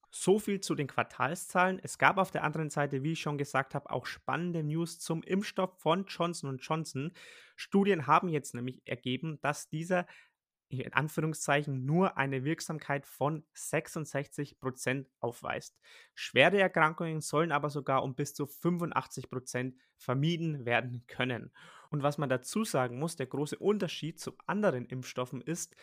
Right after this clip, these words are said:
dass eine einzige Impfung ausreicht und dass der Impfstoff bei Kühlschranktemperaturen gelagert werden kann. Sprich, man muss das Ganze nicht irgendwie auf minus achtzig Grad oder was die Impfstoffe da brauchen, ähm, runterkühlen, sondern es geht eben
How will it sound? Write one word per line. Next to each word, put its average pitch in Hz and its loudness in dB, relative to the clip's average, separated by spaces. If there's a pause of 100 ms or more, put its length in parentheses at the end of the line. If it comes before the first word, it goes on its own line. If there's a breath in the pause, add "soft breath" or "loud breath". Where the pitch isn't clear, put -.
(420 loud breath)
dass - -4
eine 127 -4
einzige 185 2
Impfung 196 0
ausreicht 185 0 (100)
und 214 4
dass 160 2
der - -4
Impfstoff 170 -2
bei 123 0
Kühlschranktemperaturen 139 -2
gelagert 127 2
werden 117 -2
kann. - -10 (320 loud breath)
Sprich, 160 0
man 143 2
muss 151 -2
das - -4
Ganze 139 0
nicht 147 -4
irgendwie 135 0
auf 120 0
minus 151 0
achtzig - -2
Grad 139 6
oder 135 4
was 135 0
die 139 -4
Impfstoffe 151 -2
da 139 -2
brauchen, 131 2
ähm, 127 -2
runterkühlen, 156 0
sondern 147 -2
es - -2
geht 139 -4
eben 127 -6